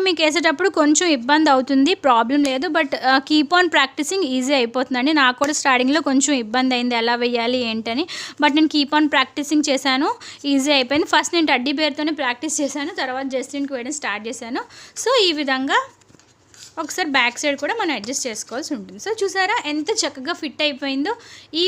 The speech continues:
విధంగా చూసుకోవాలి, బేబీకి మరీ టైట్గా ఉండకూడదండి, బేబీకి లూజ్గా కూడా ఉండకూడదు. చాలామంది చెప్తున్న విషయం ఏంటంటే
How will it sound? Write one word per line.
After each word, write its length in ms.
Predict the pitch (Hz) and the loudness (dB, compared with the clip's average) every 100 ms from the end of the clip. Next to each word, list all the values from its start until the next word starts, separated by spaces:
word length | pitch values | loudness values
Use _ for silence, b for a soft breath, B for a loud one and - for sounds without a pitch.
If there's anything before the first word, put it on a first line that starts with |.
| 370 | 0
విధంగా 320 | 330 277 320 381 | 0 0 0 -2
చూసుకోవాలి, 360 | 320 - 269 233 | -4 -4 -4 2
బేబీకి 400 | 254 254 349 370 311 | 2 2 -2 -2 -2
మరీ 160 | 254 320 311 | -2 -2 0
టైట్గా 400 | 247 254 285 320 285 | -2 -2 -2 -2 -2
ఉండకూడదండి, 560 | 269 277 277 262 294 285 | -2 -2 -2 -2 -4 0
బేబీకి 300 | 247 240 330 | -2 -2 -6
లూజ్గా 320 | 254 262 233 247 | -4 -4 -4 -4
కూడా 160 | 254 302 277 | -4 -4 -4
ఉండకూడదు. 380 | 226 214 202 208 B B - 349 | -8 -12 -14 -16 B B -8 0
చాలామంది 520 | 330 359 381 381 381 370 | 2 2 0 -4 -6 -6
చెప్తున్న 320 | 277 349 339 | -6 -4 -2
విషయం 260 | 320 - 320 294 | -2 -2 -2 -2
ఏంటంటే 280 | 285 294 | -2 -4